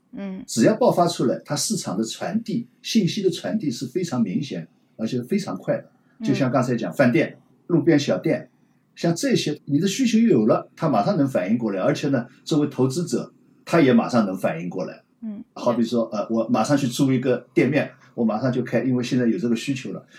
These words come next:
Speaker 2: 然后马上雇人，像这个它是肯定是比较快的，
Speaker 1: 嗯。
Speaker 2: 这是一个。第二个呢，我刚才讲了，就是说，你像前段时间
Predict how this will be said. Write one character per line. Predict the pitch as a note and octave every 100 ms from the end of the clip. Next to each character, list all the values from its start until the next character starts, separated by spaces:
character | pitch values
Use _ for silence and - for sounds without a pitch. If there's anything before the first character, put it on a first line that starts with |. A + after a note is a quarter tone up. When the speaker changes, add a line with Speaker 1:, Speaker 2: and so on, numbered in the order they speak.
| -
Speaker 2:
然 | G#2
后 | A2
马 | A2 A2
上 | A#2+ A#2
雇 | C3
人， | F#2 F2+ - _ _
像 | - D#3+
这 | -
个 | C#4 D3 -
它 | -
是 | G2+ F2
肯 | -
定 | F2+
是 | B2+ G#2+
比 |
较 | E2 E2
快 | - -
的， | - -
Speaker 1:
嗯。 | -
Speaker 2:
这 | G3
是 | E3 B2 G2 E2+ -
一 | -
个。 | - - _ _
第 | A3
二 | A#3+
个 | A#3+
呢， | E3+
我 | B2 F#2+
刚 | A#2
才 | A2
讲 | G2 F2+ E2
了， |
就 | F2 F2+
是 | F2+
说， | F2 _
你 | - G2
像 | A2+ A2+
前 | - A2+
段 | C3
时 | A#2+ A2+
间 | A#2+ A#2